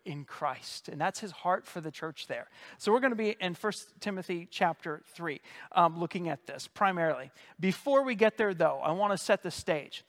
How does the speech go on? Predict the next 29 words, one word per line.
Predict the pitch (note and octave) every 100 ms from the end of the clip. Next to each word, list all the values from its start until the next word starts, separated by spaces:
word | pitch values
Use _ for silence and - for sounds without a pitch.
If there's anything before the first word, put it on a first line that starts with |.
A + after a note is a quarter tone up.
| -
So | -
we're | A3
gonna | D#4
talk | D4 C4+
about | G#3+ A3 G3+
leaders, | F#3+ G3+ E3+ D#3
but | D#3 A3
before | G#3 C#4+
we | D4
talk | C4 A3+
about | G#3+ G3+
leaders, | F#3+ G#3 G#3+ E3+
we | G3+
need | G#3 G3
to | G3+
talk | F#3+ G3 F#3
about | D#3+ F3 F3 F3+ - - G3 -
the | D3+
church, | - - - D#3+ C3+ - - -
the | F#3
congregation. | A3+ G#3+ G3+ F3+ F#3+ G3 - E3+ - - -
Who | - C#4+
is | D4+ A#3+ A3
it | A3 A#3
and | A3 F#3
why | F#3+ G3 G#3 A3
does | A3+ G3 F#3+
it | G3
matter? | F3+ E3+ C3+ B2